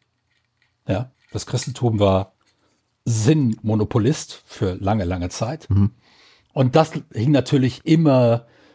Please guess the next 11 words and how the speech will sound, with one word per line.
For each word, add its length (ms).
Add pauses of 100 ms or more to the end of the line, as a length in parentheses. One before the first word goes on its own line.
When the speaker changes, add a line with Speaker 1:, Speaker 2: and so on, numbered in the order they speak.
(160)
Speaker 1:
äh, 540
äh, 40 (300)
mit 260
der, 160
mit 180
der 120
mystischen 600
Vereinigung 680
mit 200
Gott 180
zusammen. 420